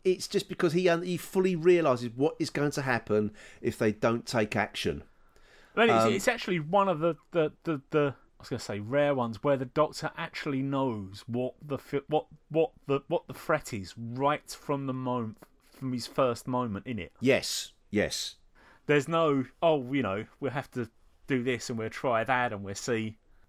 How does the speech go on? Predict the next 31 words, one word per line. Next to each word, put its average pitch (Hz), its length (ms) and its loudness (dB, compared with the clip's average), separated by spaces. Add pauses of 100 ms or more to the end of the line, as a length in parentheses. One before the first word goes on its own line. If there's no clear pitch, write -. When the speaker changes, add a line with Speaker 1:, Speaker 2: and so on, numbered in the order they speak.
(220)
Speaker 2:
what 131 200 -4
the, 131 140 -4 (120)
wh-, 123 240 -4
why 131 240 4
is 110 120 -4
it 120 140 -8
doing 117 320 -2
this," 131 300 -4
or 120 80 -4
anything 120 300 -6
like 120 260 -4
that. 110 220 -4
No, 104 500 -2
he 165 160 -2
knows 143 320 0
exactly 120 540 -6
where 92 200 -8
this 95 180 -10
is 92 120 -12
going. 90 400 -12 (640)
Speaker 1:
Yeah. 82 280 0 (320)
Speaker 2:
And 120 80 -10
if - 80 -12
it 147 120 -8
wasn't 147 500 -4
<laughs> - 100 -20
for 139 140 -4 (1500)
the 127 60 -10
stupid 135 520 -4
humans 117 640 -2
keep - 340 -6